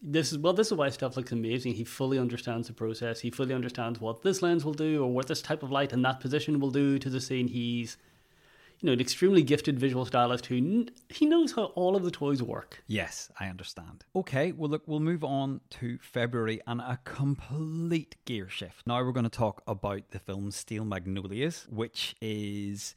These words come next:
Speaker 2: an ensemble piece with a very, very big female cast, including Dolly Parton, Olympia Dukakis, Shirley MacLaine,
Speaker 1: Sally Field.
Speaker 2: Sally Field. Tom Skerritt, one of the very few males who are in the background of this.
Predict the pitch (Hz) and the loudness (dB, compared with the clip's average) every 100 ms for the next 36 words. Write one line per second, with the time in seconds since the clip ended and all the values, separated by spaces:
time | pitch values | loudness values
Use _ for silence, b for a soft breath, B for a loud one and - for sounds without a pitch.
0 | b 110 104 107 - 123 127 131 147 170 | b -2 0 2 2 0 0 -2 -2 -2
1 | - - - 120 113 - 104 101 101 127 | -4 -10 -6 -6 -6 -4 -6 -4 4 6
2 | 147 147 131 113 107 104 95 _ 127 117 | 8 6 4 2 0 -4 -10 _ -4 -4
3 | 110 101 95 - 117 110 107 101 - 104 | -6 -12 -12 -4 -2 0 -2 -4 -6 -4
4 | 117 - - 101 - 107 101 98 101 98 | -4 -6 -6 -6 -4 -2 -2 -4 -4 -6
5 | 95 - 135 139 151 143 143 b b 110 | -10 -2 0 0 -2 -4 -4 b b -4
6 | 110 107 101 107 131 131 131 135 123 - | -4 -4 -6 -4 0 0 0 -2 -2 -10
7 | - - 110 107 101 - - 127 127 131 | -10 -4 -2 0 -4 -8 -8 -6 -4 -4
8 | 139 139 - b _ - 233 160 131 110 | -4 -6 -8 b _ 6 8 8 4 -2
9 | 110 110 131 120 131 127 120 120 120 b | -2 0 2 2 0 0 0 2 0 b
10 | b - 135 135 - - 123 127 147 - | b 0 2 2 2 0 2 2 0 -2
11 | 120 113 101 117 117 - 110 107 - 107 | -2 0 0 -2 -2 -4 -6 -6 -4 0
12 | 104 104 110 120 113 110 101 104 104 110 | 0 0 -4 -6 -4 -2 0 -2 -2 -4
13 | 110 123 127 123 | -6 -6 -4 -4